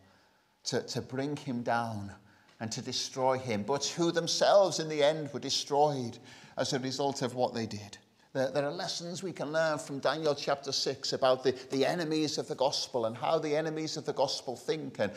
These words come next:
and how they work and how everything <laughs> will ultimately end for them. And that's true. There, there are lessons we can learn from Daniel's enemies in this chapter.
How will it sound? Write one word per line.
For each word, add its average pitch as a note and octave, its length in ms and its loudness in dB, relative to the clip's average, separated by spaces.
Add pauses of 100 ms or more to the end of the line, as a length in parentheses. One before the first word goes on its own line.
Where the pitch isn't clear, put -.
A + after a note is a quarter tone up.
(140)
and C3 100 -4
how D#3 220 2
they D3 180 2
work C#3+ 720 -2 (220)
and C3 120 -6
how E3+ 240 2
everything E3+ 500 4
<laughs> - 40 -8
will D#3+ 140 10
ultimately E3 560 4
end D#3+ 200 0
for C3 280 -2
them. A#2+ 260 -10 (1040)
And A3+ 320 8
that's - 320 4
true. B3 340 2 (140)
There, D3+ 160 -4
there E3 180 2
are G3 140 10
lessons F3+ 540 2
we D#3 80 -4
can D3 200 -4
learn C#3+ 320 4 (300)
from C#3 220 -8
Daniel's C#3 460 2
enemies C3+ 800 0
in A#2+ 140 -2
this B2 180 -2
chapter. A2 380 -4